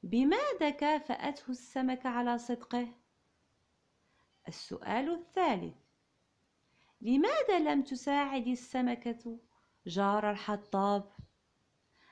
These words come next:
أتمنى أن ترسلوا لي الأجوبة.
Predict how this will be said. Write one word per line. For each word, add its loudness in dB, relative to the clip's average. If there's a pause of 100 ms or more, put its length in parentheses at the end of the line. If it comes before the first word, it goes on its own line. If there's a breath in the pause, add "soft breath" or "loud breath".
(120 soft breath)
أتمنى 0 (400 soft breath)
أن -4
ترسلوا -4
لي -4 (240)
الأجوبة. -4